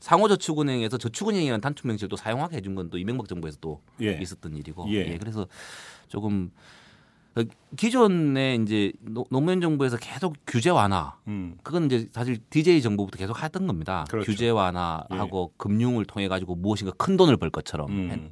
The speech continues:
Speaker 1: 했-, 했고, 이게 금융을 도-, 통해서 큰 돈을 벌 것이라는 환상이 이천팔 년도, 이천칠 년도, 이천팔 년도 거치면서 미국의 그 리먼 브로스-, 브로더스 사태,
Speaker 2: 글로벌 금융위기가
Speaker 1: 예,
Speaker 2: 왔죠.
Speaker 1: 글로벌 금융위기가 오면서 다 무너졌거든요. 그래서
Speaker 2: 예.
Speaker 1: 선진국들, "아이고, 이건 우리가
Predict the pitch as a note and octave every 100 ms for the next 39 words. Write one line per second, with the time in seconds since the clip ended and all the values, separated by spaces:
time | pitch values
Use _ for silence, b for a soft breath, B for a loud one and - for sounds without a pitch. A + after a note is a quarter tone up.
0 | - C3+ - A#2+ A2 B B B B E3+
1 | D3+ D#3+ A3 G#3 D#3+ D3+ - D3+ D3+ D3+
2 | - A3+ A3+ D3+ - C#3 C3 C#3 B2+ B2
3 | C#3 D3 D3 D3+ A#2+ A2 E3+ E3+ F3 E3
4 | D#3+ D3 B2+ E3+ - F3+ F3+ E3 C#3 A#2
5 | C#3+ D#3 D3+ D3 G#2+ G#2 A#2+ A#2 A#2+ C3
6 | C3 - - G#2 F#2+ B B B - G#2
7 | - b A2+ C3 D3 A2 G2 - _ _
8 | _ - G#2+ A2+ - - - - B2+ B2
9 | A#2+ G#2+ G#2+ G#2 G#2+ F#2 E2+ B2 D3+ D3+
10 | B2 C3+ D3 C3 C3+ B2 - - A3+ A#3
11 | A2+ D3+ A#2 - D#2+ F#2 - D3+ F3+ G#3
12 | G#3+ - D#3 D#3 B2+ C3+ C3 G#2 A#2